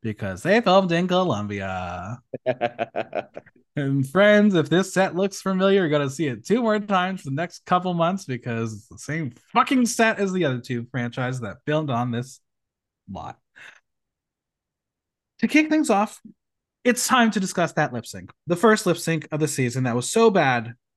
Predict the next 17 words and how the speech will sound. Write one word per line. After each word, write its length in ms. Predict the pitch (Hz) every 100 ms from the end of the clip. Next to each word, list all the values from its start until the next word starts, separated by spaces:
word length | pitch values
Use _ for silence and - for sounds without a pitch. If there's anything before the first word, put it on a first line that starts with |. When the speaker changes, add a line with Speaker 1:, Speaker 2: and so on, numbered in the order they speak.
| -
Speaker 1:
it 160 | 190 185
still 320 | - 185 143
sent 260 | - 135
nobody 380 | 123 117 107 104
home. 400 | 95 104 87 92 - _ _ _ _ -
Um, 520 | 180 185 185 185 - _ _ _ _
you 220 | 202 262
as 120 | 262
a 40 | 214
viewer, 520 | 170 139 117 95 113 _
you 240 | 170 220 240
as 120 | 233
someone 260 | 196 180
who 120 | 180 165
is 140 | -
so 240 | - 170
excited 600 | 175 - 147 120 107 101